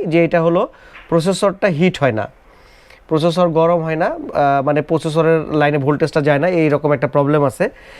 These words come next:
তো যাই হোক, ওইটার কাজ আমি এখনও করি নাই, এই কাজটা করলাম। তো এইটা, আহ, বগুড়াতে যখন দেখাইছে তখন আপনাদেরকে তো, আহ, আগে বলতেছিলাম যে বায়োসটা প্রোগ্রাম করছে, আহ, তিনশো বিশ এম এ এম হাইফেন ই এর জায়গায় কে বায়োসটা করছে, কিন্তু প্রবলেমটা সলভ করতে পারেনি।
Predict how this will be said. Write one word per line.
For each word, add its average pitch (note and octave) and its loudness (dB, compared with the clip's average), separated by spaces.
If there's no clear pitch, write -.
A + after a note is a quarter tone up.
তো - 0
যাই E3 0
হোক, G#3 -2
ওইটার F#3 0
কাজ F#3+ 0
আমি F#3+ 0
এখনও F#3 0
করি F#3+ 2
নাই, F3 2
এই E3+ 0
কাজটা E3 -2
করলাম। E3+ 2
তো D3 2
এইটা, F3+ 2
আহ, D3 -2
বগুড়াতে F3 0
যখন F3+ -2
দেখাইছে E3 0
তখন E3+ 0
আপনাদেরকে E3 -2
তো, F3 0
আহ, C#3+ -2
আগে D3+ 0
বলতেছিলাম D#3+ 0
যে D3 0
বায়োসটা D3 0
প্রোগ্রাম E3 0
করছে, E3+ -2
আহ, - -2
তিনশো D#3+ 0
বিশ D#3+ 0
এম D#3+ 4
এ E3 2
এম E3 2
হাইফেন D3+ 0
ই D#3+ 2
এর D#3 2
জায়গায় D3+ 0
কে D#3+ 0
বায়োসটা D3 -2
করছে, D#3 -2
কিন্তু D3+ 0
প্রবলেমটা D3+ -2
সলভ D#3 -2
করতে D#3 0
পারেনি। D#3 0